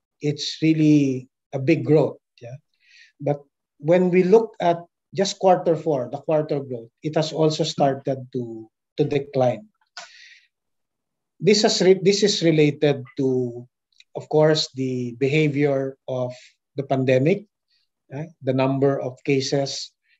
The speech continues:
in each of the quarter, which I will discuss. But the main message here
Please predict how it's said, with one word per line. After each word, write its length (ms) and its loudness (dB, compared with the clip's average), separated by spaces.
in 260 -4
each 380 -4
of 180 -8
the 80 -2
quarter, 540 -4
which 240 -2
I 120 2
will 360 2
discuss. 480 -6
But 200 -6
the 100 2
main 320 2
message 480 -2
here 420 -2